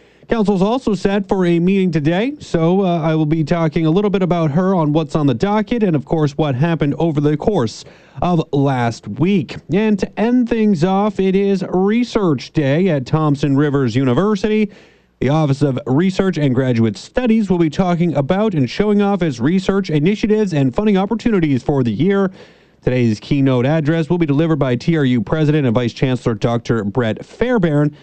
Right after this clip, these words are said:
followed by a faculty and community panel about research impacts and social change. So I'll be joined later in the show by T R U's Assistant Vice President of Research, Mister Will Garnett Petts. So that will be coming up at around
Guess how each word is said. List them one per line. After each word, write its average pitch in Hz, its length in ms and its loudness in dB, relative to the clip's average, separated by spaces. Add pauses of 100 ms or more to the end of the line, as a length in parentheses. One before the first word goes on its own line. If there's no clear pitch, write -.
(300)
followed 127 300 0
by 123 200 0
a 127 280 0
faculty 151 500 0
and 135 200 0
community 127 360 2
panel 214 460 0
about 175 240 2
research 180 560 0
impacts 151 580 0
and 147 360 0
social 139 640 0
change. 113 520 0
So 135 60 -2
I'll 131 160 2
be 127 140 0
joined 156 280 2
later 185 240 2
in 185 120 0
the 165 100 2
show 180 260 0
by 160 140 0
T 165 220 -2
R 165 40 2
U's 147 280 2
Assistant 196 360 0
Vice 135 200 0
President 123 400 2
of 107 80 2
Research, 156 480 -2 (400)
Mister 139 420 -2
Will 165 560 0
Garnett 139 420 0
Petts. - 520 -6
So 113 300 0
that 131 440 -4
will 120 80 0
be 120 80 2
coming 117 300 2
up 113 180 -2
at 117 100 0
around 131 400 0